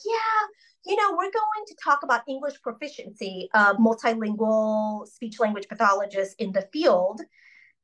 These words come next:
And have we talked to the people who are experiencing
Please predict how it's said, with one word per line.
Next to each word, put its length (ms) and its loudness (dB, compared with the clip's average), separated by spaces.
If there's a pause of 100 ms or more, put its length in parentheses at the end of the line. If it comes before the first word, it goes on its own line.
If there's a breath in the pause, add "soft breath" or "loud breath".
(240)
And 260 2
have 240 -4
we 140 -12
talked 460 -4
to 100 -4
the 180 -10
people 460 -4 (1000)
who 420 0
are 300 4
experiencing 1000 -6